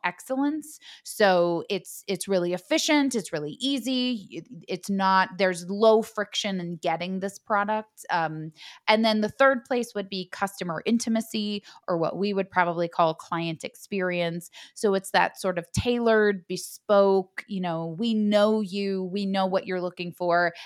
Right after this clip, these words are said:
and this is something that's gonna be very custom for you. And so it's really helpful to consider which of those might be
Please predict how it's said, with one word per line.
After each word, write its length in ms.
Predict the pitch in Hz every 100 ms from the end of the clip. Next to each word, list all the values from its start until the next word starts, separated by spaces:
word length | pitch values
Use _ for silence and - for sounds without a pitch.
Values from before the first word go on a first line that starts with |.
| -
and 140 | 196
this 140 | 190 190
is 100 | 180
something 320 | 185 175 180
that's 160 | 170 -
gonna 140 | 185
be 100 | 170
very 160 | 165 160
custom 520 | - - 160 - 156 151
for 140 | -
you. 480 | 147 151 131 92 170 - - - _
And 120 | 190 196
so 440 | 220 202 190 185 -
it's 300 | 208 - - -
really 500 | 185 208 294 330 302
helpful 320 | 285 277 277
to 120 | -
consider 720 | 202 226 208 - 220 208 190 180
which 580 | 170 165 208 220 -
of 160 | 214 185
those 520 | 175 165 160 160 -
might 300 | 170 160 156 -
be 420 | 156 151 147 156